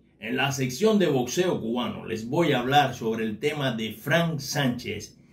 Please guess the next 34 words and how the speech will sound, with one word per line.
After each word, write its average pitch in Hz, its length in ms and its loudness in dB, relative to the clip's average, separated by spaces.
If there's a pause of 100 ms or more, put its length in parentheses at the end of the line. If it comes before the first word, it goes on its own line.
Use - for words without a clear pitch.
(260)
y 123 220 2
su 202 320 6
vinculación 147 800 2
con 110 220 -4
el 104 100 -2
entrenador 104 760 -2 (260)
mexicano 110 760 0 (480)
Eddie 135 520 4
Reynoso. 101 540 -6 (300)
Les 160 180 4
comento 190 500 4
que 147 60 -2
el 143 140 2
peso 156 320 0
completo 127 500 -2
cubano, 117 460 -2
Frank 131 240 -2
Sánchez, - 680 -4 (260)
cuando 139 320 4
llegó 151 300 8
de 180 160 2
Cuba 143 300 6
arribaba 127 500 0
con 123 140 -2
un 143 140 0
gran 135 280 0
aval 131 300 0
amateur. 113 680 0 (540)
Las 143 260 2
expectativas 143 840 0
con 135 260 4
él 165 240 2
eran 147 380 0
grandes, 127 760 0